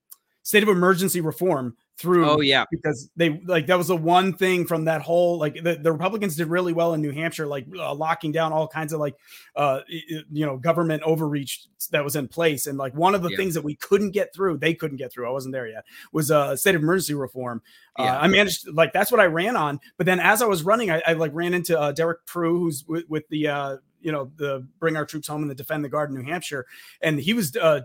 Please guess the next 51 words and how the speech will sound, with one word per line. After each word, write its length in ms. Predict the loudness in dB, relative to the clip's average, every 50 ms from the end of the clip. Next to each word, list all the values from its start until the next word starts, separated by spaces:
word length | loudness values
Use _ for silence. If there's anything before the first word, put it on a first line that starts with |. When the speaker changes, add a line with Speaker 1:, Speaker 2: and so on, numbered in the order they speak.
| -8 _ -10 -10
Speaker 1:
explaining 500 | -8 -8 -6 -4 -2 0 0 2 2 0
this 120 | -2 -2 -2
bill 220 | 0 0 0 0
to 60 | 0 0
me. 100 | 0 0
And 80 | 0
I 40 | 0
was 100 | 0 -2
like, 100 | -2 -6 _ _ -20 _ _
"This 200 | 2 4 4 4
is 200 | 2 0 -2 -4 -4 0 2
amazing. 600 | 4 4 6 6 4 4 4 0 -6 -8 -6 -2
This 160 | 0 0 2 2
is, 120 | 0 0
like, 120 | 0 0
a 80 | 0 0
way 260 | 0 0 0 -2 -2
for 160 | -2 -6 -6
the 120 | -6 -4 -6
state 680 | -4 -4 -6 -6 -2 0 0 2 0 0 -4 -10 -12 -12 _ _ _ _ _ _ -4
to 180 | -2 0 0 -2
push 340 | -2 -2 -2 0 0 -2 -2
back 340 | -2 0 0 0 0 -2 -6
against 340 | -4 -2 -2 -2 -2 -2
the 100 | -4 -4
warmongers 680 | -6 -4 0 0 0 2 0 0 -2 -2 -2 -2 -2 -2
in 120 | -2 -2 -2
D 160 | -2 -4 -6
C," 200 | -4 -6 -6 -6
'cause 140 | -6 -4 -4
I 80 | -4
thought 220 | -2 -2 -4 -2 -2
this 140 | -4 -4 -2
was, 220 | -4 -4 -4 -8 _ -20 -20 _ _ 0
like, 140 | 0 2 2
pushing 220 | 0 0 0 0
back 180 | 0 0 0 0
against 300 | 0 -2 0 -2 -2 0
the 120 | 0 -2
warmongers 600 | 0 2 0 2 2 2 0 -2 -2 -2 -4 -4 -4
was 80 | -6 -4
just, 260 | -4 -6 -6 -4 0
like, 180 | 0 0 0 -2
this 180 | -6 -6 -6
dream 480 | -8 -10 -8 -4 0 0 2 2 2 2
out 180 | 0 0 -2 -4
there 100 | -6 -6
of, 40 | -4
like, 140 | -6 -4 0
"Oh, 140 | 0 2 2
well, 260 | 2 0 0 -2